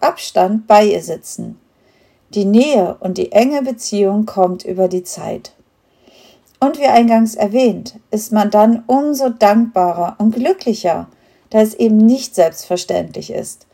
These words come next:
Und ich bin auch immer sehr stolz auf die Katze, die immer wieder ihren Mut zusammengenommen und hat und Schritt für Schritt die Angst überwunden hat. Es ist ein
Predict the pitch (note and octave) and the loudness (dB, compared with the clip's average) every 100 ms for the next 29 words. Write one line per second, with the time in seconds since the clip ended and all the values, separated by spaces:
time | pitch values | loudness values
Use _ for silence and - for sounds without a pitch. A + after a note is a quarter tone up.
0 | _ _ _ - A3+ A3+ - C#4 C4 - | _ _ _ -2 0 0 2 2 2 2
1 | A#3+ A#3+ A3 A#3+ D4 - C#4 C#4+ - - | 2 2 4 2 2 -2 0 0 0 -4
2 | F#3 F#3+ F#3 G3+ F#3+ - A3 G#3+ A3 - | -4 -8 -8 -4 -4 -2 -4 -2 -4 0
3 | B3 C#4+ C4 A3+ A3+ - G3+ G3+ A3 D#4+ | 2 2 -2 0 0 2 0 2 0 0
4 | F4+ C#4 A#3 G#3+ A#3 A3 F#3+ F3+ F3+ G#3+ | -4 -6 2 4 4 2 2 -2 0 0
5 | A#3+ - G#3+ G#3+ A3 - A3+ B3 - - | 0 -4 -2 0 -2 -2 0 0 -2 -8
6 | G#3 - C4 - - C4 - G#3 G#3+ A3 | -8 0 0 0 -6 -8 -6 -2 -2 -2
7 | A3 - F3+ F#3+ - - G#3 G#3+ F#3+ F3+ | -6 -4 -6 -8 -12 -12 2 2 4 0
8 | D#3+ D#3+ E3 - _ _ _ _ _ _ | -2 -10 -16 -18 _ _ _ _ _ _
9 | _ _ _ _ _ - A3 A#3+ A#3+ A#3 | _ _ _ _ _ -4 -2 -4 2 0